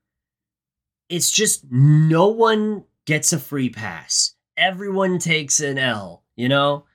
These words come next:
And I think that's really funny. And every, every joke is like, it pokes and prods at tropes, but it never, like, just blatantly jumps on one and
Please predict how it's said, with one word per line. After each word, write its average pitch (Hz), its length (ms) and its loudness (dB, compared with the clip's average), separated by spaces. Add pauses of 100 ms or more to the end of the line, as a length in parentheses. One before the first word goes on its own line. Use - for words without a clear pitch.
(380)
And 143 120 0
I 147 120 0
think 190 300 -2
that's 151 300 -2
really 139 480 4
funny. 117 600 -6 (420)
And 139 220 -2
every, 151 440 -2
every 170 300 -2
joke 131 440 -2
is 120 180 -4
like, 117 340 -4 (920)
it - 340 -10
pokes 170 340 0
and 151 140 -2
prods 135 420 0
at 127 140 -10
tropes, - 640 -6 (260)
but 139 180 0
it 143 140 -2
never, 147 420 -2
like, 123 420 -2 (280)
just - 280 -6
blatantly 127 720 -6
jumps 117 480 -4
on 107 260 -4
one 95 300 -8
and 92 240 -10